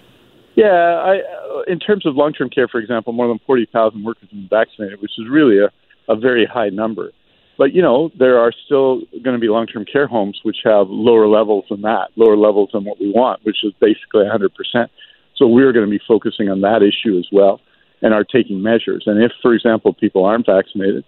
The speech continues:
there'll be a series of things they'll have to do, including, um, m-, more than one,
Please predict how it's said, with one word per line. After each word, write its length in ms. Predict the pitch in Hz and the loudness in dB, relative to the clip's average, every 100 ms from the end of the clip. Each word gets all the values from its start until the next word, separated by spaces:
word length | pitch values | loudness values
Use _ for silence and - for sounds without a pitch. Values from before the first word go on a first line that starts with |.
| _ _ _ - | _ _ _ 2
there'll 160 | 113 | 4
be 140 | 110 101 | 6 4
a 40 | - | 2
series 260 | 135 123 110 | 2 2 2
of 120 | 98 | -2
things 240 | 120 107 104 | -2 -2 2
they'll 220 | 107 98 | 2 2
have 240 | 107 98 - | -2 -4 -4
to 80 | |
do, 260 | 98 110 95 | 2 2 2
including, 540 | 87 - 120 101 92 - _ _ - | -4 0 2 4 0 -8 _ _ -2
um, 480 | 110 104 101 95 101 - - 107 - | 0 2 2 0 -4 -10 -14 -14 -12
m-, 200 | - 123 _ - | -10 -10 _ -10
more 500 | 131 120 117 120 117 | 0 2 4 4 4
than 140 | 110 110 | 4 2
one, 300 | 110 110 | 2 0